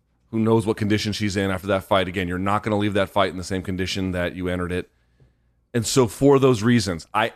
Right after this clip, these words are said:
absolutely believe that this is a very winnable fight in either direction. But for those reasons aforementioned, I'm gonna side with,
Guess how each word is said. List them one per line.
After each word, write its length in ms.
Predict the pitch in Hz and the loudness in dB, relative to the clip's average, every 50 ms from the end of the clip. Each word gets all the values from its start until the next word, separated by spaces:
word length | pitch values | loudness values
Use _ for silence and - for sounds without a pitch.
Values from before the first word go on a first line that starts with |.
| _ - | _ 0
absolutely 680 | 113 113 123 123 117 - 139 131 127 131 120 127 123 | 0 2 2 0 0 0 0 2 2 2 2 2 2
believe 580 | 110 113 120 117 120 107 95 90 85 - - _ _ | 2 2 2 2 2 2 2 0 -2 -6 -8 _ _
that 160 | 104 101 82 | -2 -2 0
this 200 | 104 110 101 - | 0 -2 -2 -2
is 160 | 107 101 87 | -2 -2 -2
a 180 | 98 95 92 90 | -2 -2 -2 -2
very 580 | 80 82 90 90 87 113 113 117 120 120 120 113 | -4 -8 -8 -2 0 2 4 6 6 4 4 4
winnable 380 | 104 110 107 107 98 101 92 | 4 4 4 2 2 0 0
fight 280 | - - 98 95 101 82 | 0 0 0 0 0 -2
in 120 | 92 92 92 | -4 -4 -4
either 200 | 98 98 95 90 | -2 -2 -2 -2
direction. 600 | 82 90 87 92 101 110 - - 165 165 175 170 _ _ _ _ _ _ _ - - _ _ - | -2 -2 0 0 0 0 -2 -4 -4 -4 -6 -8 _ _ _ _ _ _ _ -20 -20 _ _ -4
But 140 | 110 - | -4 -4
for 280 | - - - 123 127 127 | -4 0 4 4 6 6
those 240 | 120 127 120 117 107 | 6 6 4 4 4
reasons 360 | 98 120 123 110 110 117 101 - 101 | 2 2 2 4 2 -2 -2 0 0
aforementioned, 840 | 107 113 110 - 120 113 110 110 107 107 104 - 98 87 85 85 - | 0 0 0 0 0 2 2 2 2 0 0 -2 -4 -4 -4 -6 -8
I'm 100 | - 98 104 | -6 -4 -2
gonna 140 | 110 110 101 | -2 -2 0
side 280 | - 120 107 104 104 | 2 2 4 4 4
with, 280 | 95 98 98 87 76 | 2 0 0 0 -2